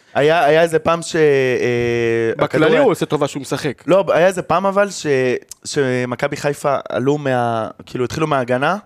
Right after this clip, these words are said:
Speaker 1: ורצו קדימה, והוא, והוא נשאר ברחבה של השוער והלך.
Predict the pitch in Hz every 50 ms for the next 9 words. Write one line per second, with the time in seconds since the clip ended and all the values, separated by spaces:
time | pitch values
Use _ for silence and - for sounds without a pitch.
0 | _ _ _ _ _ _ _ _ 127 113 120 123 120 120 120 120 127 135 - -
1 | - - 113 113 135 156 185 208 226 - _ _ - 120 131 147 151 - - 131
2 | 143 170 190 190 - - 185 190 185 202 190 170 143 127 123 123 135 135 135 160
3 | - - 175 165 147 - 156 175 214 196 175 170 156 151 160 - - - - 135
4 | - - 147 160 180 156 113 - - -